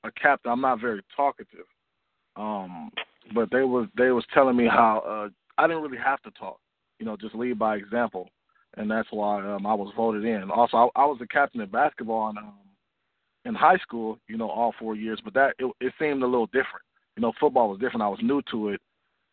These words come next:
and I didn't really know how I was supposed to be a leader in something that I didn't know.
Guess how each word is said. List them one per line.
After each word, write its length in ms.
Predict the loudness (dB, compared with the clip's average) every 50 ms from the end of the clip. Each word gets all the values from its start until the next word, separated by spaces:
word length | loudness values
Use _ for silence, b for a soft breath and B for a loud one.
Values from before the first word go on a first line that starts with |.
| -6
and 120 | -2 2 2
I 120 | 4 4
didn't 160 | 4 2 2
really 200 | 0 0 0 0
know 260 | 2 2 2 2 2
how 260 | 2 4 4 4 4 4
I 40 | 2
was 100 | -2 -6
supposed 220 | -6 -4 -4 -4 -4
to 80 | -6
be 80 | -8 -6
a 60 | -6
leader 340 | -4 -2 -2 0 0 0 0
in 100 | -2 -4 -4
something 240 | -4 -4 -2 -2 -4
that 160 | -4 -2 -2
I 80 | -2 -2
didn't 240 | -2 -4 -4 0 2
know. 220 | 2 2 2 0